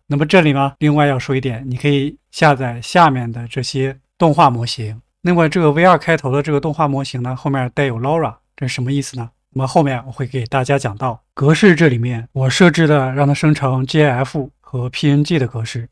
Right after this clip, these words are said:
你也可以让它生成M P四的格式。在测试阶段呢，我这里是给它设置为总帧数为三十帧，帧率呢设置为八，这样的话它就能大概生成应该是三十二除以八，也就是四秒的视频，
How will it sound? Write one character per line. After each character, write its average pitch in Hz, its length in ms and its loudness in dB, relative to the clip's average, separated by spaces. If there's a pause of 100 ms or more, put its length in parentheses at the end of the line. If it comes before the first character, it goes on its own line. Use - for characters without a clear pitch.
(140)
你 139 80 2
也 165 120 6
可 143 80 0
以 156 60 4
让 156 160 4
它 156 100 4
生 160 160 0
成 135 160 -2
M 135 160 0
P 143 180 0
四 151 160 -6
的 131 80 -4
格 110 160 -6
式。 113 240 -10 (200)
在 180 120 4
测 185 220 4
试 170 160 4
阶 139 160 4
段 139 160 2
呢， 120 180 -4 (220)
我 127 100 -6
这 156 160 0
里 135 320 -2
是 - 240 -12
给 127 140 -4
它 135 140 -2
设 143 180 -6
置 131 80 -2
为 139 160 -2
总 117 180 -8
帧 143 200 -4
数 143 260 -10 (160)
为 127 160 -4
三 160 260 2
十 147 140 -6
帧， 120 300 -8 (160)
帧 180 200 4
率 190 140 4
呢 139 240 -2
设 - 180 -4
置 135 120 0
为 131 160 -2
八， 143 280 0 (200)
这 202 100 2
样 165 140 4
的 135 40 -4
话 127 360 -2 (100)
它 156 220 2
就 151 160 0
能 135 180 -4
大 151 140 4
概 147 180 2
生 156 180 0
成 127 320 -8 (120)
应 143 100 0
该 151 160 4
是 143 180 0
三 160 220 2
十 143 100 -2
二 139 220 2 (240)
除 135 100 -4
以 131 60 -4
八， 131 380 -4
也 127 60 -10
就 147 140 -2
是 139 120 0
四 165 200 -6
秒 117 160 -4
的 110 80 -6
视 - 140 -8
频， 117 260 -12